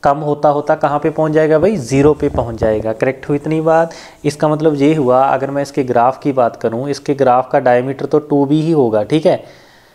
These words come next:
डायमीटर टू बी ही होगा। ठीक है, इसका मतलब जब मेरे पास इसकी वैल्यू R equal to zero थी उस केस में इसकी वैल्यू कितनी आ रही है राजे, V आ रही है। इसका मतलब ये हुआ मुझे यहाँ पे कोई ना कोई point लेना पड़ेगा और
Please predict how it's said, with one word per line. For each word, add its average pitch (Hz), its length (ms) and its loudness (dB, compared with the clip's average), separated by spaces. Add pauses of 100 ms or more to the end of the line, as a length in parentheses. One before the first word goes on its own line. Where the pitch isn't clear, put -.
(240)
डायमीटर 143 400 2
टू 151 240 2
बी 143 240 0
ही 151 240 0
होगा। 160 440 2 (140)
ठीक 151 120 -2
है, 175 100 4
इसका 151 200 -2
मतलब 160 400 2 (340)
जब 135 220 4
मेरे 156 220 2
पास 143 500 2 (320)
इसकी 156 280 0
वैल्यू 139 520 2 (320)
R 139 220 4 (320)
equal 151 300 0
to 160 140 0
zero 131 320 2
थी 139 260 -2
उस 143 180 -2
केस 143 240 2
में 147 100 0
इसकी 147 200 -2
वैल्यू 147 240 2
कितनी 156 260 0
आ 156 60 4
रही 151 120 2
है 156 60 4
राजे, 160 220 2 (100)
V 135 300 2
आ 120 100 2
रही 110 160 -2
है। 113 60 2
इसका 127 220 -2
मतलब 143 220 2
ये 139 180 2
हुआ 135 320 4
मुझे 143 260 -2
यहाँ 127 240 2
पे 143 120 0
कोई 135 180 0
ना 139 80 0
कोई 135 160 2
point 131 300 -2
लेना 139 220 -2
पड़ेगा 147 400 2 (640)
और 143 300 2